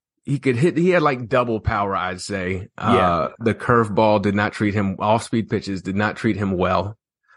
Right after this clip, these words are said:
Speaker 2: I can
Speaker 1: Uh,
Speaker 2: relate.
Speaker 1: yeah. He, I mean, if, if
Speaker 2: <laughs>
Speaker 1: Michael Jordan can't hit it, then it don't need to be hit.
Speaker 2: <laughs>
Speaker 1: Um, but yeah, man, Puig, what a time.
Speaker 2: Yeah, indeed. It was pandemonium at Chavez Ravine.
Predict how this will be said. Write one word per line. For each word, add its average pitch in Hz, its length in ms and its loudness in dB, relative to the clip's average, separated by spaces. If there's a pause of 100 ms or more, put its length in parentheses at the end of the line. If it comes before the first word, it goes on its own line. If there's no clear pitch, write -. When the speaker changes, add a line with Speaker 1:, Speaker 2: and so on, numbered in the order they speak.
(340)
Speaker 2:
I 87 220 0
can 113 80 2
Speaker 1:
Uh, 113 60 2
Speaker 2:
relate. 117 420 2 (500)
Speaker 1:
yeah. 151 280 0 (120)
He, 113 220 -4
I - 160 -4
mean, 98 420 0
if, 101 240 -2
if 120 100 2
Speaker 2:
<laughs> - 0 -
Speaker 1:
Michael 151 340 2
Jordan 165 340 2
can't 165 280 2
hit 160 160 2
it, 147 140 0
then 131 80 0
it 123 100 -2
don't 131 220 0
need 127 140 -2
to 113 60 -2
be 110 120 0
hit. 107 320 -2
Speaker 2:
<laughs> - 1400 -4 (1300)
Speaker 1:
Um, 98 360 4
but 87 140 0
yeah, 95 220 0
man, 80 260 -8
Puig, 90 500 0 (120)
what 101 180 0
a 95 40 0
time. 85 640 0
Speaker 2:
Yeah, 92 420 2 (120)
indeed. 101 640 0 (500)
It - 60 -2
was 113 140 0
pandemonium 123 720 2
at 95 100 -4
Chavez 95 480 -2
Ravine. 90 440 -4